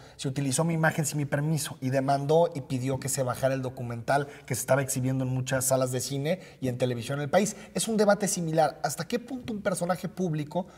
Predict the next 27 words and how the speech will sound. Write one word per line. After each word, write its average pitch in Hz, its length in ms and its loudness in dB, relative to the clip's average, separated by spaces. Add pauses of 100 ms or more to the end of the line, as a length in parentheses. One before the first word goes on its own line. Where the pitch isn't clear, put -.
como 147 220 -2
es 135 80 -2
el 143 80 -4
periodista 135 360 -2
Joaquín 135 320 -6
López 135 300 -4
Dóriga, 139 420 0 (400)
pues 131 140 -4
ya 170 80 4
representa 185 800 2 (260)
un 165 260 -2
tema 185 280 4
de 175 100 2
debate 135 320 -2
político? 147 680 -4 (320)
Entonces, 170 320 4
no 180 160 0
necesariamente 185 640 0
su 165 80 -2
imagen 160 320 2
está 151 160 0
vinculada 160 380 4
a - 20 6
los 139 120 0
derechos 143 280 -4
de 139 80 -4
imagen, 147 340 -2